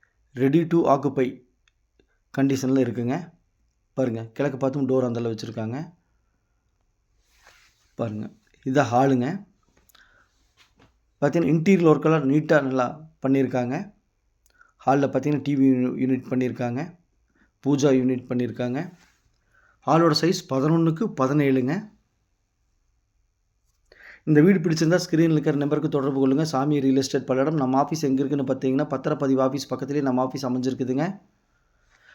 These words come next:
மேலும் நம்ம சேனலை சப்ஸ்கிரைப் பண்ணாம பார்த்துட்டு இருந்தா, உடனே சப்ஸ்கிரைப் பண்ணிக்கங்க. அப்போ தான் நான் போடக்கூடிய வீடியோ உடனுக்குடன் உங்க பார்வைக்கு வரும். நீங்க தேடிட்டு இருக்கிற இடமா இருக்கலாம், அல்லது வீடா இருக்கலாம், எதுவா இருந்தாலும் உங்க வீட்டுக்குள்ள, உங்க கண்ணுக்குள்ள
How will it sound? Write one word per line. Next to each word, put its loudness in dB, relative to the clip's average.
மேலும் 6
நம்ம 2
சேனலை 0
சப்ஸ்கிரைப் -2
பண்ணாம -2
பார்த்துட்டு -2
இருந்தா, 0
உடனே 0
சப்ஸ்கிரைப் -4
பண்ணிக்கங்க. -2
அப்போ -6
தான் -4
நான் -6
போடக்கூடிய -2
வீடியோ 0
உடனுக்குடன் -4
உங்க -4
பார்வைக்கு -4
வரும். 0
நீங்க 0
தேடிட்டு -4
இருக்கிற 0
இடமா 0
இருக்கலாம், -2
அல்லது -4
வீடா 0
இருக்கலாம், -2
எதுவா -2
இருந்தாலும் -4
உங்க 0
வீட்டுக்குள்ள, 0
உங்க -2
கண்ணுக்குள்ள 0